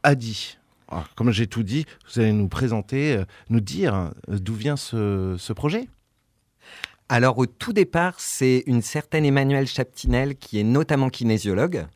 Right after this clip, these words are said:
Speaker 1: Mhm.
Speaker 2: euh, notamment sur Die, et qui, euh, participait à d'autres salons du bien-être dans d'autres villes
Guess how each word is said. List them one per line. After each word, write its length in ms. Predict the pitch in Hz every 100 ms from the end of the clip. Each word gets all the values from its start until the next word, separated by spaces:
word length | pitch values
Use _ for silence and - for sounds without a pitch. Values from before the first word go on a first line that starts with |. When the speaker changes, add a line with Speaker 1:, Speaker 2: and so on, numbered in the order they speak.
| _ -
Speaker 1:
Mhm. 140 | 92 78 98 -
Speaker 2:
euh, 80 | 92
notamment 420 | 101 110 117 104
sur 220 | - 90
Die, 260 | 90 127 180 - - - -
et 160 | 135
qui, 520 | 131 - - 160 180 170
euh, 380 | 127 117 117 113 - -
participait 800 | 147 - 156 - 139 131 156
à 100 | 160
d'autres 300 | 123 123 151
salons 420 | - - 127 127 139
du 160 | 117
bien-être 420 | 95 110 117 139
dans 160 | 110 107
d'autres 380 | 107 135 - 117
villes 460 | 95 120 202 117